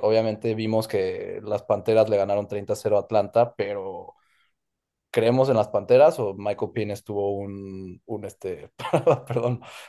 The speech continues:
Penix tuvo un partido terrible? Este, entonces yo creo que los Cardinals son un fraude y van a empeorar cada semana.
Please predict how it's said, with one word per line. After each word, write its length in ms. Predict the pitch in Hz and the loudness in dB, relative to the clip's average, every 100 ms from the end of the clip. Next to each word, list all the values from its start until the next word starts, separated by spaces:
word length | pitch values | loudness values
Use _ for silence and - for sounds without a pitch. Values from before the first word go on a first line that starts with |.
| _ | _
Penix 480 | 123 123 110 - - | 6 6 4 -2 -4
tuvo 160 | 113 | 0
un 120 | 117 120 | 0 2
partido 800 | 104 - 113 117 113 107 92 95 _ _ _ _ | -2 -2 0 4 4 2 -2 -8 _ _ _ _
terrible? 640 | 113 101 113 107 98 95 - | -4 -2 -2 -2 -4 -4 -8
Este, 840 | 95 - - 98 98 95 90 - _ _ _ | -12 -12 -8 -6 -6 -8 -12 -16 _ _ _
entonces 320 | 123 120 123 | 0 2 4
yo 140 | 123 | 4
creo 180 | 131 123 | 6 4
que 200 | 117 98 | 4 -2
los 220 | 95 98 | -2 -6
Cardinals 500 | - 113 117 113 113 | 4 4 6 2 0
son 280 | - 107 107 | -2 -2 -2
un 120 | 104 | -4
fraude 520 | - 110 117 123 165 _ _ _ | 2 4 6 2 -2 _ _ _
y 340 | 110 98 92 92 _ _ _ | -10 -10 -10 -14 _ _ _
van 200 | 110 107 | 0 2
a 120 | 104 | 2
empeorar 520 | 101 107 98 104 98 - | 2 0 2 2 -2 -6
cada 180 | 98 92 | -4 -4
semana. 540 | 98 95 92 - | -6 -8 -8 -12